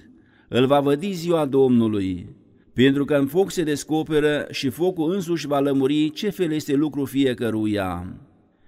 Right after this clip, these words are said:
Dacă lucru cuiva pe care l-a zidit va rămâne, va lua plată.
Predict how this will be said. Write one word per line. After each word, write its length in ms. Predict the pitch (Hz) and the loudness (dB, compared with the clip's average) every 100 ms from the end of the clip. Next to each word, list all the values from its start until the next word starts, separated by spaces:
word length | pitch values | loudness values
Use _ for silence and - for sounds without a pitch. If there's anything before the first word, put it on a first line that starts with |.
| _ _ _ _ | _ _ _ _
Dacă 340 | 110 127 135 147 | 0 2 2 2
lucru 300 | 170 196 214 | 2 0 -2
cuiva 440 | 196 165 170 185 | -2 0 0 -2
pe 160 | 180 156 | -2 -4
care 220 | 160 156 | -2 0
l-a 140 | 147 | 0
zidit 420 | 143 143 139 165 - | 0 -2 -4 -6 -6
va 220 | 135 139 | -2 2
rămâne, 560 | 139 143 165 156 151 95 | 2 2 2 2 0 -2
va 180 | 131 | -2
lua 200 | 131 147 | 0 0
plată. 840 | 139 131 117 104 107 98 87 78 - | 0 0 0 0 -2 -4 -6 -10 -16